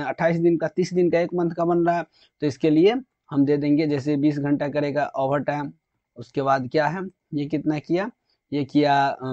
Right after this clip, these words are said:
पच्चीस घंटा, उसके बाद ये किया पचास घंटा, ये किया साठ घंटा ओवर टाइम, ये घंटा, ये है ज़ीरो घंटा, ये है साठ घंटा, ये है पच्चीस घंटा, और ये है जो बत्तीस घंटा किया, और ये है जो चालीस घंटा,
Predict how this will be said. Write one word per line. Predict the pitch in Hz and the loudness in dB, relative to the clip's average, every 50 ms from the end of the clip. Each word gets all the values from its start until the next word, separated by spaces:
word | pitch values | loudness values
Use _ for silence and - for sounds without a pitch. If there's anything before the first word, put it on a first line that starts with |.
| 120 131 | -6 -6
पच्चीस | 139 120 - 151 143 - 143 | -8 -6 -4 -4 -4 -4 -6
घंटा, | 135 151 143 135 - 147 147 143 101 | -4 -2 -4 -2 -2 -4 -2 -2 -4
उसके | - 123 - _ - 131 | -6 -6 -14 _ -8 -6
बाद | 131 131 127 123 | -6 -4 -4 -6
ये | 135 127 | -6 -8
किया | - 139 135 | -8 -10 -10
पचास | - - 127 - - 139 143 143 - | -10 -12 -14 -10 -6 -6 -6 -6 -6
घंटा, | 143 147 156 143 - 147 143 151 147 - _ _ _ _ _ - | -8 -6 -6 -6 -4 -6 -6 -8 -8 -10 _ _ _ _ _ -12
ये | 123 123 | -12 -12
किया | - - 131 123 | -8 -6 -8 -8
साठ | 120 - 135 131 139 139 | -6 -6 -4 -4 -4 -4
घंटा | 135 151 147 143 131 139 139 | -6 -6 -6 -6 -6 -6 -8
ओवर | 135 147 147 | -6 -6 -6
टाइम, | 135 139 143 135 131 | -6 -8 -8 -8 -8
ये | 127 123 | -8 -10
घंटा, | 120 127 131 127 - - - - 139 147 | -10 -12 -14 -14 -14 -16 -18 -18 -18 -14
ये | 139 139 135 139 135 | -10 -8 -6 -6 -6
है | 139 135 | -6 -6
ज़ीरो | 131 127 135 139 143 156 156 | -6 -4 -4 -2 0 -2 -2
घंटा, | 139 156 151 143 139 151 156 151 147 _ _ _ _ _ _ _ | -2 -2 -4 -4 -2 -4 -6 -6 -8 _ _ _ _ _ _ _
ये | - 123 131 127 | -12 -8 -8 -6
है | 131 127 123 | -4 -4 -6
साठ | 120 - 127 127 131 135 | -6 -4 -2 -2 -2 -2
घंटा, | 147 131 151 151 143 135 - 151 151 147 - - - | -6 -8 -4 -4 -4 -4 -4 -4 -6 -6 -6 -8 -8
ये | 123 120 123 127 123 | -6 -6 -6 -6 -6
है | 131 151 175 185 202 208 _ _ _ _ _ _ - | -6 -6 -4 -4 -6 -6 _ _ _ _ _ _ -14
पच्चीस | 147 - - 135 135 - 143 | -14 -10 -8 -8 -8 -8 -8
घंटा, | 127 135 151 143 131 135 151 156 151 | -8 -6 -4 -6 -4 -2 -4 -4 -4
और | 123 - - 117 120 120 120 120 - 120 | -6 -6 -6 -4 -2 -2 -2 -4 -6 -8
ये | 117 123 131 127 | -8 -6 -6 -8
है | 123 139 135 123 | -8 -8 -8 -8
जो | 117 120 113 _ _ _ - | -8 -10 -12 _ _ _ -12
बत्तीस | 117 120 120 - - 143 139 - 139 | -12 -12 -12 -10 -10 -12 -10 -10 -8
घंटा | 143 143 135 - 143 143 | -8 -8 -8 -8 -8 -8
किया, | 147 143 147 156 156 156 156 _ _ _ _ _ _ _ | -6 -6 -4 -4 -6 -8 -10 _ _ _ _ _ _ _
और | - 120 123 | -10 -8 -8
ये | 123 120 123 | -6 -6 -8
है | 123 117 131 123 | -8 -8 -8 -8
जो | 139 143 | -8 -10
चालीस | - - 123 117 113 113 117 107 110 | -10 -10 -8 -8 -8 -8 -10 -14 -16
घंटा, | - - 156 - _ | -18 -18 -18 -18 _